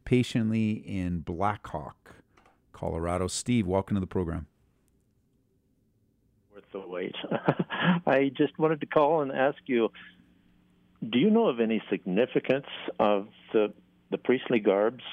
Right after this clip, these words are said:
Speaker 2: uh, in, in, in the Old Testament? Uh, uh,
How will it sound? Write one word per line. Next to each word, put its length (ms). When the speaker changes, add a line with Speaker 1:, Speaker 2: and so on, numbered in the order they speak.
Speaker 2:
uh, 440
in, 580
in, 300
in 160
the 100
Old 200
Testament? 580
Uh, 360
uh, 720